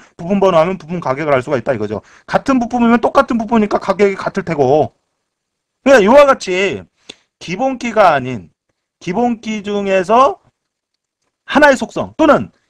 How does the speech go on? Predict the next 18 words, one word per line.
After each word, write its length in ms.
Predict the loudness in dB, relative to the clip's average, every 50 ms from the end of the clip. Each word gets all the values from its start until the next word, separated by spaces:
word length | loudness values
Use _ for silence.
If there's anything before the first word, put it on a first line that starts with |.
| _ _ _
기본 300 | -8 -4 -2 -2 -2 -2
키가 240 | -4 -2 0 0
아닌 220 | 0 0 -2 -4 -6
다른 340 | -8 -6 -4 -2 -2 -2 -4
속성이, 1120 | -6 -8 -10 -8 -6 -6 -4 -4 -6 -10 -10 -10 -10 -12 -12 -14 -16 -16 -18 -18 -18 -20 -20 -20
속성에 720 | -20 -20 -20 -12 _ 0 0 0 2 2 2 2 0 -2 _ _ _ _
종속이 440 | -6 -4 -4 -2 0 -2 -2 -2 -2
돼 160 | 0 0 0
있는 220 | 0 -2 -4 -4 -4
경우, 200 | -4 -4 -6 -8 _ _ _
이런 280 | 0 2 4 4 4 2
경우를 320 | 0 0 0 -2 -2 -4
뭐라 240 | -4 -6 -6 -6 -6
그래요? 180 | -8 -10 -14 -16 _ _ _ _ _ -14
부분 300 | -10 -4 -2 0 2 2
함수 220 | 2 2 0 -4
종속이라 440 | -8 -10 -12 -12 -14 -18 -20 -20 -20
그러죠. 300 | -20 -20 _ _ _